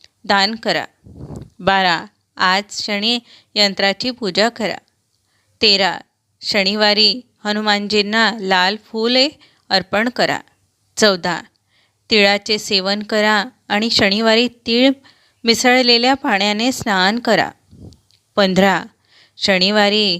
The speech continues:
शक्यतो निळे कपडे घाला. सोळा, या दिवशी हनुमान मंदिरात जाऊन हनुमान चालीसा पठ करा.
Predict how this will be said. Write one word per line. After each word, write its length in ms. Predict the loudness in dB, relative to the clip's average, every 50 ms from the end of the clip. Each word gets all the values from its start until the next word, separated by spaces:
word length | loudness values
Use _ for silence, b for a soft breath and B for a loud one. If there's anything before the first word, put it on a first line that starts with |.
| -8 _ -4
शक्यतो 760 | -2 0 0 0 -2 _ -4 -4 -4 0 0 0 2 2 0
निळे 380 | -2 -4 -4 -2 0 0 0 0
कपडे 480 | -2 -2 -2 -2 -2 0 0 0 0
घाला. 280 | 2 0 -2 -2 -4 -8 -10 _ _ _ _ _ _ _ _ _
सोळा, 480 | -6 -2 0 2 2 4 4 2 2 0 -4 _ b b b b b b -4
या 300 | 0 0 2 2 2 0
दिवशी 560 | 0 -2 -2 -2 -2 -2 -2 -2 -2 -4 -4 -8 _ _ _ -4
हनुमान 420 | -4 -4 -2 0 0 0 0 0
मंदिरात 500 | -2 -2 -2 -2 0 0 2 2 2 0 0 -2
जाऊन 360 | -2 0 0 0 -2 -2 -6 -8 B B B B B
हनुमान 460 | B -4 -4 -2 0 0 0 0 0 0
चालीसा 640 | 0 0 0 0 -2 -4 -6 -4 -2 -2 -2 -2
पठ 580 | -4 -4 -2 -2 0 0 -2 -6 _ _ -8 -8 -8 -10 _ _ _ 0
करा. 240 | 2 2 2 2